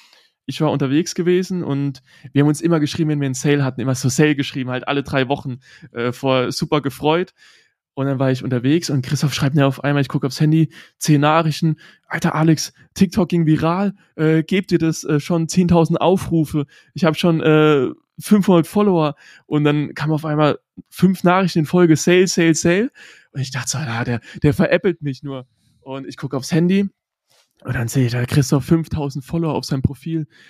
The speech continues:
hundertfünfzigtausend Aufrufe, sieben Verkäufe innerhalb von, äh, zwei, drei Stunden. Und <laughs> ich dachte so,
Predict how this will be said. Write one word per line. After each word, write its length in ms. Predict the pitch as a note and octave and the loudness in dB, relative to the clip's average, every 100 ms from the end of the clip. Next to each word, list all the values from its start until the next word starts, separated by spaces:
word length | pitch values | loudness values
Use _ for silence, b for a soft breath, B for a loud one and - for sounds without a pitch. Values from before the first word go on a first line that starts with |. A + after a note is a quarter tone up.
| b - | b -2
hundertfünfzigtausend 920 | E3 D3 D#3+ D3 D3 D#3+ D3 D3 - | 0 0 -2 -4 -6 -2 -2 -4 -2
Aufrufe, 540 | D3 D#3 D3 D3 D3+ | -2 0 0 2 2
sieben 340 | - F3 D#3+ | 2 -2 -2
Verkäufe 560 | D3 D3+ - E3 E3 D#3 | 0 -2 2 4 4 2
innerhalb 340 | C#3+ D3+ C#3+ | 0 -2 -2
von, 320 | - D3+ D3 D3+ B B B B - | -4 -4 -4 -6 B B B B 0
äh, 380 | D3 D3 C#3+ C3 - | 2 4 2 0 -8
zwei, 300 | - E3 D#3+ | -4 0 0
drei 220 | - D3 | -2 -6
Stunden. 600 | - E3+ F3+ E3+ F3+ F#3 - B B - | -6 -4 -4 -4 -4 -4 -6 B B -6
Und 180 | C3+ | -2
<laughs> 80 | D#3+ | 2
ich 180 | F3 - | 0 0
dachte 220 | G3 A3+ | -2 -2
so, 100 | - | -6